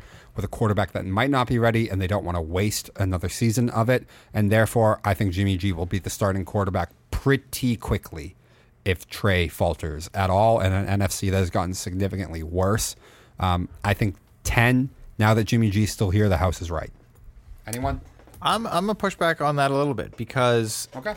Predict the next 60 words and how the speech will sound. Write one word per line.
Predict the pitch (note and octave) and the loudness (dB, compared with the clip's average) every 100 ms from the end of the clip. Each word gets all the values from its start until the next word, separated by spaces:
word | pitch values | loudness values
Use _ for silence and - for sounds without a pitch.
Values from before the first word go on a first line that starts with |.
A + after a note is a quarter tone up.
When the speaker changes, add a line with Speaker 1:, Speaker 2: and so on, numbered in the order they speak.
| - | 0
Speaker 2:
I | B2 F3 | 2 4
think | B3 B3 | 2 4
if | D#3 - | 2 2
Trey | - C3 C3 | 0 4 6
Lance | B2 A#2 C#3 E3 - | 6 6 6 4 2
is | - A#2 G2+ F#2+ - - _ - _ _ _ _ - | 4 6 6 2 -4 -8 _ -20 _ _ _ _ 2
okay, | G#2+ A#2+ - A2 F#2 G#2 D#3 D#3+ - - | 6 6 6 4 6 6 6 2 -6 -8
Speaker 1:
Mm-hmm. | D3 E3 D#3+ - | -4 -4 -8 -2
Speaker 2:
I | G#2 B2 | 4 6
think | F3+ D#3 | 6 4
they | B2+ | 4
might | A#2 A2+ G#2 | 6 6 6
ride | G#2 G#2 | 4 6
that | G2+ G2+ G2 | 4 4 2
for | - | 0
a | G2 | 2
little | G#2 G2+ | 4 4
while. | G#2+ B2 F#2 - - - - | 6 6 4 -2 -16 -20 -6
Speaker 1:
Mm. | A2+ | 0
Speaker 2:
And | A2 A2 | 2 4
if | A2 | 2
that's | A2+ C3 - | 4 4 4
the | A#2+ | 2
case, | D#3 E3+ C3+ | 6 6 6
I | A#2 | 2
think | A2+ A2+ A2+ | 4 4 6
that'll | A2+ A2+ A2+ _ - - - - _ _ | 6 4 2 _ -20 -20 -20 -20 _ _
probably | - G#2 A#2 | 2 4 4
put | B2 A2+ | 2 4
them | G#2+ | 4
under. | B2 C3 - - - | 6 4 0 -12 -14
Speaker 1:
Okay. | C#3 D#3 - - - | -10 -10 -12 -14 -4
Speaker 2:
Because, | A2 A2+ G#2+ G2 | 2 6 6 6
yeah, | C3+ A2 G2 | 6 6 6
it | G2 | 6
all | A#2 | 8
depends | C3 C3 B2+ B2 | 8 8 8 8
on | |
how | A2 A2 C#3 | 6 8 8
long | D3+ A#2+ B2 C3+ | 8 8 8 4
will | A#2 | 2
they | A2+ | 2
ride | G#2+ G2+ G#2+ B2+ | 4 4 4 4
the | |
Trey | - A2+ | 2 4
Lance | G#2+ G#2 G#2+ | 4 4 2
train, | F#2 G#2 | 2 2
and | G2+ | 2
that | F#2 | 0
depends | - G#2 G2+ | 0 0 0
on | |
how | G2+ F#2+ | 0 0
bad | F#2+ G2 | 2 2
he | G2+ D#3 | 4 4
is. | F3+ - | 2 0
And | G#2 | -2
if | G2+ | 2
I | G2+ | 2
think, | A#2 - | 2 0
if, | A#2 | -2